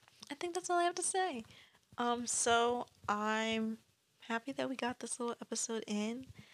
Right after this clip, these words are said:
Sorry if it is shorter than expected or shorter than you would want it to be.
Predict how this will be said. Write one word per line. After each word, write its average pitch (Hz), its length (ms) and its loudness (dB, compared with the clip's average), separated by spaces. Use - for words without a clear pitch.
Sorry 220 520 0
if - 280 -6
it 208 200 -2
is 196 500 -2
shorter 214 560 -4
than 190 220 -2
expected - 840 -4
or 185 80 -4
shorter 180 360 -6
than 170 180 -6
you 165 120 -6
would 165 120 -8
want 175 240 -4
it 262 120 -10
to - 60 -12
be. 262 300 -2